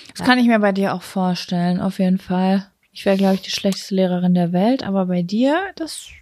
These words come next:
Speaker 1: kann ich mir vorstellen.
Speaker 2: Warum
Speaker 1: Du
Speaker 2: wärst
Speaker 1: bist
Speaker 2: du
Speaker 1: ja
Speaker 2: die
Speaker 1: auch so ein sehr
Speaker 2: schlechteste Lehrerin
Speaker 1: supportive
Speaker 2: der Welt?
Speaker 1: Ich weiß auch nicht. Ich glaub, nee,
Speaker 2: Würdest du
Speaker 1: ich
Speaker 2: mit
Speaker 1: glaub
Speaker 2: Schlüssel
Speaker 1: nicht.
Speaker 2: werfen?
Speaker 1: Ich würde mit Schlüsseln werfen, mit
Speaker 2: Das
Speaker 1: Wasser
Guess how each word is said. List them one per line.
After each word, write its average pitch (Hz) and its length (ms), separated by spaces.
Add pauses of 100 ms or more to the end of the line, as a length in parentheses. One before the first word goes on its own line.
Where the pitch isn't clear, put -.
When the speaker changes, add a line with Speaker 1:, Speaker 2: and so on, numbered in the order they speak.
(120)
Speaker 1:
kann 339 200
ich - 120
mir 359 120
vorstellen. 180 760 (580)
Speaker 2:
Warum 160 300
Speaker 1:
Du 160 60
Speaker 2:
wärst 160 120
Speaker 1:
bist 302 140
Speaker 2:
du 285 40
Speaker 1:
ja - 60
Speaker 2:
die 240 60
Speaker 1:
auch 254 80
so - 120
ein 247 80
sehr 247 160
Speaker 2:
schlechteste 214 180
Lehrerin 175 200
Speaker 1:
supportive 170 260
Speaker 2:
der 170 100
Welt? 190 460 (880)
Speaker 1:
Ich - 160
weiß 330 180 (120)
auch 339 100
nicht. 214 200
Ich 240 100
glaub, 285 320 (160)
nee, 240 160
Speaker 2:
Würdest 240 240
du 233 60
Speaker 1:
ich 214 40
Speaker 2:
mit 185 60
Speaker 1:
glaub 240 120
Speaker 2:
Schlüssel 220 240
Speaker 1:
nicht. 196 100
Speaker 2:
werfen? 226 520 (800)
Speaker 1:
Ich - 120
würde 254 200
mit 196 180
Schlüsseln 262 500
werfen, 208 880
mit 185 140
Speaker 2:
Das 240 180
Speaker 1:
Wasser 240 120